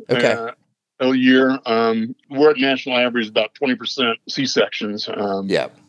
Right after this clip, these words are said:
Speaker 2: um,
Speaker 1: So
Speaker 2: we
Speaker 1: O B,
Speaker 2: also
Speaker 1: O B is one service. What else do y'all do?
Speaker 2: We also cover the E R. We go to all codes, codes all over the hospital and in the E R. We cover traumas, 'cause again, we're the only ones that know how to intubate,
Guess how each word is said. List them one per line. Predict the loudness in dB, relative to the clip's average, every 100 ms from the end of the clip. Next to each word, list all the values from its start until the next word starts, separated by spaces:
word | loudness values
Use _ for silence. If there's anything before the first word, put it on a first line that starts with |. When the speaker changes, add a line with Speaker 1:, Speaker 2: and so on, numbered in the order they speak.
| -20 _ _ _ _ -4
Speaker 2:
um, | 2 4 4 2 2
Speaker 1:
So | 2 4 6
Speaker 2:
we |
Speaker 1:
O |
B, | 6 2 0
Speaker 2:
also | 0
Speaker 1:
O | 4
B | 4
is | 4
one | 2 2
service. | 2 4 4 4
What | 2
else | 2 0
do | 0
y'all | 2 0
do? | -2 -6 -10 -20 _ _ _
Speaker 2:
We | 0 4 6
also | 6 2 0
cover | 2 2 2
the | -4
E | -4 2
R. | 4 4 2 -2 _ _
We | 0
go | 2
to | 2
all | 2 4 6 6 4 -2 _ _ _
codes, | 2 6 6 4 -4 -18 -20 -20 _ _
codes | 2 4 4
all | 2 4 4
over | 4
the | 2
hospital | 0 -2 -2 2 4 2
and | 0
in | -2 -2
the | -2 0
E | 2
R. | 2 0 -6 _ _ _ _
We | -2
cover | 4 6 8 8 6 0
traumas, | -4 0 2 2 -2 -4 -14 _ _ _
'cause | -2 4
again, | 6 6
we're | 6
the | 6
only | 6 4
ones | 2
that | 2
know | 2
how | 2
to | 2
intubate, | 0 2 2 2